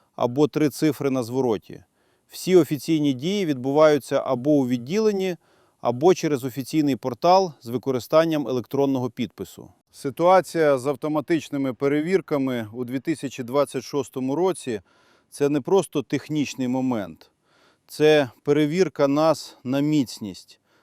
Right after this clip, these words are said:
на здатність захищати свої права в нових умовах.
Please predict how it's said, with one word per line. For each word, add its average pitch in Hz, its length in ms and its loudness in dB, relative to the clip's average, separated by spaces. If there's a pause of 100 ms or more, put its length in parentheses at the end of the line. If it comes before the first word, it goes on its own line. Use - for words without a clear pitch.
(140)
на 123 120 -4
здатність 143 520 2
захищати 135 640 -2
свої 135 260 -4
права 143 380 0
в 135 80 -2
нових 135 340 -2
умовах. 110 560 -6